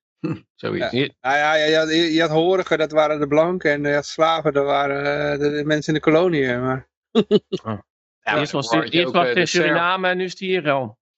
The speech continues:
Speaker 2: Nou, in, in Nederland was gewoon, waren de horigen gewoon, eh, de, de
Speaker 3: Ja, maar toen niet
Speaker 2: slaven.
Speaker 3: meer. Eh, midden, vanaf, eh,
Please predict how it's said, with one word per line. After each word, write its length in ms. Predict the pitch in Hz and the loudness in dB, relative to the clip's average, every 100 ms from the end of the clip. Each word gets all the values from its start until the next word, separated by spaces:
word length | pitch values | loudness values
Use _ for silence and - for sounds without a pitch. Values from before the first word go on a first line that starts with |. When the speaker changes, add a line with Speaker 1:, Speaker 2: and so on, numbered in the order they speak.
| _ _ | _ _
Speaker 2:
Nou, 240 | 156 165 | 0 0
in, 260 | 180 190 180 | 0 0 -2
in 100 | 180 | 0
Nederland 300 | 214 233 175 | 0 0 -2
was 160 | 127 | -6
gewoon, 240 | - 123 131 | -6 -6 -4
waren 200 | 135 135 | -4 -2
de 60 | |
horigen 460 | 139 170 175 156 131 | -2 0 -2 -2 -2
gewoon, 320 | 123 123 120 | 0 -2 -2
eh, 120 | 120 120 | -4 -4
de, 180 | 117 120 | -2 -4
de 80 | 120 | -4
Speaker 3:
Ja, 100 | 117 | -2
maar 160 | 127 117 | -2 0
toen 120 | 160 | 0
niet 120 | 151 | 0
Speaker 2:
slaven. 300 | 131 139 143 | 0 -2 -2
Speaker 3:
meer. 280 | 110 113 117 | -2 -2 -2
Eh, 60 | |
midden, 560 | 120 123 120 117 117 117 | -2 -2 0 0 -2 -4
vanaf, 340 | 120 127 - | -2 -2 -2
eh, 540 | 131 127 123 123 123 | -2 0 0 -2 -2